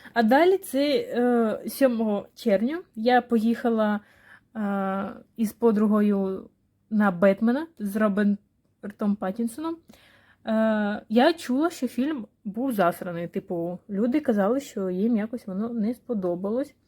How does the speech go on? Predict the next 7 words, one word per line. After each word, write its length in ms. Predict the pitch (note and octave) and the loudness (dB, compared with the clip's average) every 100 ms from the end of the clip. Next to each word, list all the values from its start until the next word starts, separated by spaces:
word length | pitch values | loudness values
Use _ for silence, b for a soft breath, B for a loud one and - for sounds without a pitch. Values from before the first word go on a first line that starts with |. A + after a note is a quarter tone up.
| B B B B _ _ _ - | B B B B _ _ _ 4
Але 200 | D#4 E4+ | 6 8
не 140 | D#4+ | 6
знаю, 300 | C4+ A3+ G#3 | 6 4 6
мені 260 | A#3 C#4+ C4+ | 4 4 4
дуже 300 | G#3+ C#4+ B3 | 4 4 2
сподобався 540 | - G3+ G#3 G3+ G#3+ | -2 -2 0 0 -4
фільм. 380 | - G#3 F#3 | -4 -2 -2